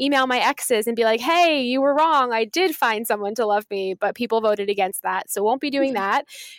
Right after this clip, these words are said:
Speaker 1: And those are the, some of the results that have closed, but there are probably, like, around forty other things people can vote on as of today.
Speaker 2: That's awesome. And do you have a date picked out for the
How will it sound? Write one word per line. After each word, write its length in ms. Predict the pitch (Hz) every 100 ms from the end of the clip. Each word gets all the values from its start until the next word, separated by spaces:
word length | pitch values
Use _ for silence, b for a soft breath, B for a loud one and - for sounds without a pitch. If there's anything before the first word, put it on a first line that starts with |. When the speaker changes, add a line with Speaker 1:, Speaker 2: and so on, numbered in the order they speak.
| _
Speaker 1:
And 340 | 240 233 226 240
those 180 | 277 349
are 60 |
the, 100 | 277
some 120 | 262
of 80 | 294
the 60 | 262
results 300 | 262 220 220
that 80 | 233
have 260 | 208 -
closed, 520 | - 214 202 339 - 220
but 200 | 214 -
there 200 | 208 202
are 260 | 196 202 190 _ - _ -
probably, 340 | 226 269 330
like, 160 | 381 370
around 260 | 262 247 233
forty 360 | 247 226 240
other 200 | 208 208
things 300 | 208 196 202
people 240 | - 196 190
can 160 | 214
vote 220 | 196 190
on 200 | 196 208
as 300 | 202 185 190
of 160 | 190 190
today. 340 | - 330 220 - _ _ _ _ _ _ _ _ -
Speaker 2:
That's 240 | 226 226 -
awesome. 400 | 214 208 214 196 -
And 260 | 226 214
do 80 | 214
you 80 | 220
have 140 | 220
a 40 | 214
date 360 | 202 170 -
picked 200 | 214 214
out 280 | 214 226 -
for 240 | - 226
the 160 | 226